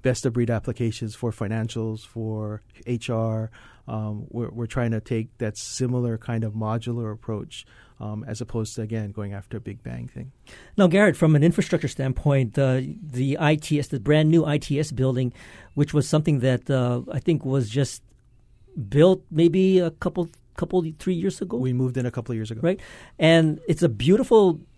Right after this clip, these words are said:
Speaker 2: uh, building. It's got a great data center in it. And I would like to know the, the sort of the behind-the-scenes thought process that went, uh, to ultimately have the state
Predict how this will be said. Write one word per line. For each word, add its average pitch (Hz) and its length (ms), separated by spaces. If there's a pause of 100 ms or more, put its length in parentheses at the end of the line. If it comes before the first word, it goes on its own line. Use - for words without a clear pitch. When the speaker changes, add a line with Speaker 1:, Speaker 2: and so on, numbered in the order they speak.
(100)
Speaker 2:
uh, 190 80
building. 180 520
It's - 260
got 165 180
a 139 40
great 131 480
data 151 260
center 180 320
in 180 140
it. 185 140
And 139 220 (720)
I 170 100
would 247 200
like 202 180
to 175 100
know 160 440
the, 135 540
the 127 260
sort 170 180
of 131 80
the 127 80
behind-the-scenes 175 1040
thought 165 340 (220)
process 143 480
that 131 260
went, 143 340 (640)
uh, 135 180
to - 160
ultimately 180 720 (380)
have 151 560
the 127 100
state 151 420